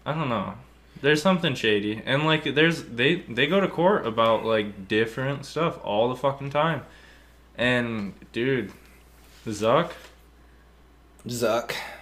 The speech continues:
Speaker 1: Yeah.
Speaker 2: Zuck sucks.
Speaker 1: Dude, you ever see him, like, oh, dude.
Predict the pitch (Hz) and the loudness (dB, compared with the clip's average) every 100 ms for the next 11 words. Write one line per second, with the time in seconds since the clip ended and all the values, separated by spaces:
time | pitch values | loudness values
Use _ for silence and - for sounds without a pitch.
0 | - - - 104 120 123 - - 117 151 | -20 -14 -6 0 4 4 2 0 2 2
1 | - - - - - - - - 123 131 | 0 -12 -16 -20 -20 -20 -12 -2 2 2
2 | 107 113 127 156 175 - 185 196 185 139 | 0 0 2 2 0 2 2 4 4 2
3 | 110 - - - - 160 143 120 117 143 | 0 -4 -16 -16 -8 0 2 2 2 2
4 | 139 107 | 2 0